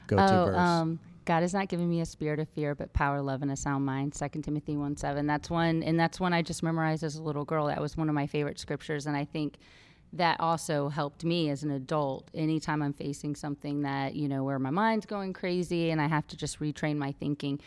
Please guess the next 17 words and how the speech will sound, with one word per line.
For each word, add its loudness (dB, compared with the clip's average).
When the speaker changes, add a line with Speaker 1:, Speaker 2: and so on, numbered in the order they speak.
Speaker 2:
that's 0
one 0
of 0
the 0
scriptures -8
I'll -2
go -2
to -4
as -4
a -4
daily -4
reminder -4
for -10
me. -8
Speaker 1:
I 0
love 6
it. -4